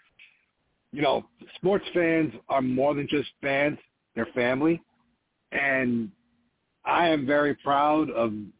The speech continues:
y-, you know, to be part of this one, th-, this Bleed Blue family. Um, especially this Knickerbocker Nation, um,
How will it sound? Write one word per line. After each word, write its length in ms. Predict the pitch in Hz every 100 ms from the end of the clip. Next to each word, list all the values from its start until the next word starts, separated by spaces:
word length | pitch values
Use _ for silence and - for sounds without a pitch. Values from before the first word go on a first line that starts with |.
| _
y-, 200 | 127 139
you 80 | 135
know, 80 | 131
to 100 | 120
be 140 | 117
part 260 | 110 135 139
of 140 | 107
this 180 | 92 131 -
one, 260 | 175 196 190 _ _ _
th-, 140 | 113 117
this 280 | 120 131 113 95
Bleed 240 | 123 139
Blue 180 | 120 147 -
family. 540 | 143 139 151 151 127
Um, 460 | 127 110 107 101 101 _ _ _ - -
especially 320 | - 143 151
this 160 | 139 131
Knickerbocker 440 | 147 135 139 139
Nation, 500 | 127 135 147 151 139 135
um, 440 | 131 123 113